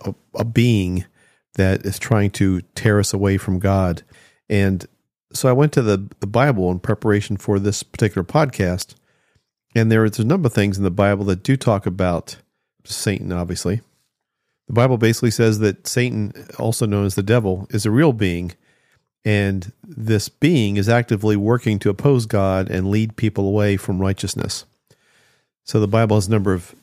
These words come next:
terms for him: father of lies, ruler of the world. Uh, he's depicted as a powerful enemy of God and humanity, and his ultimate goal is to lead people, uh, away from God and to, to hell. So that's what I believed growing up.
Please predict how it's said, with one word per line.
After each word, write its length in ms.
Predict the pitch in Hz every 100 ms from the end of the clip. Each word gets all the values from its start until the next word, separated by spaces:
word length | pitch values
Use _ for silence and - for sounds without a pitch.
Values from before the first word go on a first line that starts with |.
| _ _ _
terms 340 | - 123 113 104
for 140 | 104
him: 180 | 98 95
father 320 | - 101 101
of 100 | 90
lies, 520 | 104 101 104 101 90
ruler 300 | 98 98 104
of 100 | 95
the 80 | 92
world. 560 | 95 110 107 104 104 - _ _ _ _ _ -
Uh, 180 | -
he's 140 | 101 92
depicted 400 | 98 123 107 101
as 100 | 92
a 60 |
powerful 480 | 95 113 104 - - -
enemy 320 | 107 101 98
of 160 | 90 95
God 320 | 101 101 101
and 100 | 92
humanity, 540 | 101 143 143 98 104 - _ _ _ _ _ 107
and 80 |
his 100 | 101
ultimate 340 | 113 117 98 92
goal 300 | 104 101 98
is 100 | 90
to 120 | -
lead 240 | 98 98 90
people, 480 | 95 - 90 - -
uh, 260 | - - - - _ -
away 260 | 104 101
from 160 | 98 95
God 260 | 95 92
and 160 | 92 87
to, 300 | - 95 92 - _ _ _ -
to 100 | 95
hell. 320 | 131 80 - _ _ _ _
So 360 | - 127 123 - -
that's 220 | 156 -
what 100 | 175
I 40 |
believed 300 | 135 123 110
growing 300 | 120 104 104
up. 380 | 143 85 -